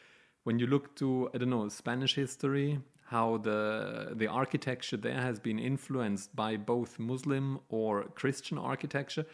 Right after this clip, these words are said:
and it coexists because it's a mix of both, right? With the sculptures, it's much more complex because, of course, if you behead a sculpture, what do you, what does it do, right? You can never erase the image because you always refer to the original.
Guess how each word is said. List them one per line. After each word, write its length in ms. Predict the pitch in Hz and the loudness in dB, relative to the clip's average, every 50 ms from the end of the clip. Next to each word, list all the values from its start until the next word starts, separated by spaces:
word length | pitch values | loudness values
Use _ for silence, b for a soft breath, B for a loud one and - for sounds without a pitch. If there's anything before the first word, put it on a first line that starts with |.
| B B B B B B | B B B B B B
and 160 | - 120 127 | 0 0 0
it 140 | 123 123 - | 0 -2 -2
coexists 600 | - - 131 123 113 117 - 151 147 123 - - | 0 2 4 4 2 2 2 0 0 0 -2 -6
because 340 | - - - - 127 113 113 | -12 -10 -4 -2 -2 -2 -2
it's 140 | 107 - - | -4 -4 -4
a 40 | |
mix 300 | 110 120 139 143 - - | -2 -2 -2 -4 -4 -4
of 140 | 135 117 104 | -6 -4 -2
both, 400 | 107 110 92 87 85 - - - | -2 -2 -2 -2 -4 -10 -10 -8
right? 260 | 104 107 139 160 160 - b b b b b b b b b b b b _ | -6 -4 -4 -4 -4 -8 b b b b b b b b b b b b _
With 180 | - 110 117 110 | 0 2 2 2
the 80 | 110 107 | 2 0
sculptures, 720 | - - - 131 151 165 - - - - 151 143 139 - - | -2 -2 0 0 0 0 -2 -4 -2 0 0 0 -2 -2 -2
it's 200 | 123 113 110 - | -2 -2 0 0
much 340 | 113 113 120 120 - - - | 0 0 0 -2 -2 -4 -2
more 260 | 135 135 131 127 123 | 0 0 2 2 0
complex 800 | 123 - - 156 165 - - 143 165 208 - - - - - - - _ _ _ _ - 110 | 0 -2 -4 -4 -2 -2 -2 -4 -4 -4 -6 -8 -10 -10 -12 -14 -18 _ _ _ _ -6 -4
because, 360 | 123 120 - 135 123 120 131 | -4 0 2 0 0 0 0
of 160 | - - - | -6 -8 -2
course, 260 | - 147 147 139 - - 123 - - - | 2 2 2 2 0 -6 -10 -10 -6 -4
if 140 | - 104 | -4 -2
you 80 | 123 123 | 0 0
behead 400 | 113 123 127 120 120 139 139 131 | 0 0 0 0 2 0 0 0
a 60 | 131 123 | -2 -2
sculpture, 560 | - - - 139 156 160 151 - - 151 127 | -4 -4 -4 -4 -4 -4 -4 -4 -2 -2 0
what 220 | 104 123 123 - | 0 0 -2 -2
do 100 | - 127 | -2 -6
you, 60 | 123 | -4
what 200 | - 110 120 120 | -2 -2 -2 0
does 160 | - 131 110 117 | 0 0 -2 -2
it 220 | 113 110 113 117 | -4 -6 -8 -6
do, 320 | - 135 139 101 - 95 - - - | -4 -2 -2 -2 -4 -6 -10 -10 -4
right? 300 | - 113 139 165 156 - B B B B B B B | -2 -2 0 -2 -2 -6 B B B B B B B
You 100 | 120 113 | -4 -2
can 160 | - 131 127 | 0 2 2
never 280 | 139 143 135 139 139 143 | 2 2 2 2 0 2
erase 520 | 139 117 110 117 127 139 139 143 135 - | 2 0 2 2 4 4 4 2 2 0
the 220 | - - 110 113 147 | -2 -4 -2 0 0
image 400 | 143 131 127 151 160 151 - - | 0 0 0 0 -2 -2 -4 -6
because 320 | - - - 123 107 113 | -4 0 0 0 0 0
you 80 | 120 - | -2 0
always 420 | 120 131 131 131 131 123 117 - | 0 0 2 2 2 2 2 0
refer 360 | 127 120 123 - 131 123 127 | -2 -2 0 0 0 0 0
to 140 | 123 - 131 | 0 -2 -2
the 140 | 117 117 104 | 0 0 2
original. 640 | 104 104 113 127 120 120 120 117 95 82 - - | 2 2 2 2 0 -2 -4 -4 -4 -4 -4 -8